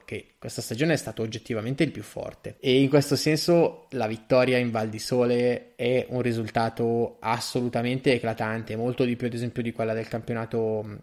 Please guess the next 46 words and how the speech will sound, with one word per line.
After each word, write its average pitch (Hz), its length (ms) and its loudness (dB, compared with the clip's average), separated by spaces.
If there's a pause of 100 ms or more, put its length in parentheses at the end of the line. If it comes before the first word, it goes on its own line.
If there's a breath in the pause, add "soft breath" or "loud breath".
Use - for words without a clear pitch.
eh, 107 480 0
europeo. 123 640 2
In 131 160 -2
Val 131 160 6
di 127 80 0
Sole 123 600 2
su - 220 -6
un 139 140 4
circuito, 123 600 0
cioè - 140 -8
su - 140 -8
un 123 80 -4
percorso 120 520 -2
che 120 260 -4
no-, 151 220 4
non 160 260 4
doveva 147 320 10
essere 135 340 6
fatto 135 320 2
per 123 160 2
lui, 117 380 0
eh, 107 400 0
sulla 147 320 4
carta, 123 500 2
è 123 160 0
riuscito 127 720 2
a 98 80 -2
schiantare 117 540 -2
la 117 100 -2
competizione 120 800 -2
di 113 300 -8
tutti 139 420 0
i 123 40 0
migliori 107 420 -4
del 107 140 -4
mondo 107 360 -8
e 92 80 -12
in 98 100 -10
questo - 260 -12
senso 127 680 0
tanti 113 300 -4
applausi 110 540 -2
per 107 180 -6
la 110 80 -6
sua 117 160 -6
prestazione. 113 640 -8